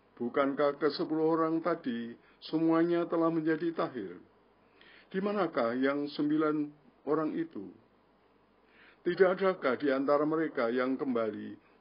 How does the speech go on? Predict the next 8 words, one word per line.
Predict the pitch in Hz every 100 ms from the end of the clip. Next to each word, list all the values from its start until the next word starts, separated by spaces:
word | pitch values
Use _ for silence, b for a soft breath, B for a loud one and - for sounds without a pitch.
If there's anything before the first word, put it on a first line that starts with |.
| 151
untuk | 165 170 175
memuliakan | 127 160 156 147 139 139 123
Allah | 123 117 117 120 117 b b
selain | - 151 151 165 165 165
daripada | 160 143 139 135 135
orang | 107 120 120 117 95 113
asing | 107 123 110 107
ini?" | 98 110 151